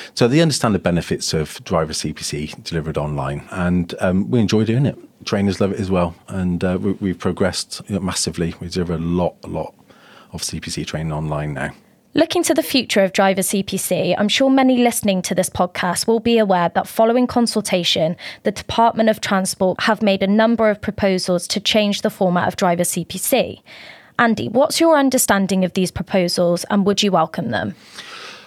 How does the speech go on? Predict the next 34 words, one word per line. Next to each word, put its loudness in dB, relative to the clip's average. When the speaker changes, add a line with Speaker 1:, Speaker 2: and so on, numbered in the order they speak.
Speaker 1:
Well, 4
yes, 0
we 4
do 4
welcome 2
them. 4
I 4
certainly -2
do. -2
And 2
that 2
is, -2
again, 0
touching -2
on 2
an 0
earlier, 2
uh, 0
question, -2
the -2
driver's 0
knowledge 0
has -2
improved -2
Speaker 2:
Mm. -2
Speaker 1:
over 0
the, 0
uh, 0
s-, -10
since -4
two -4
thousand -2
and -2
nine. -4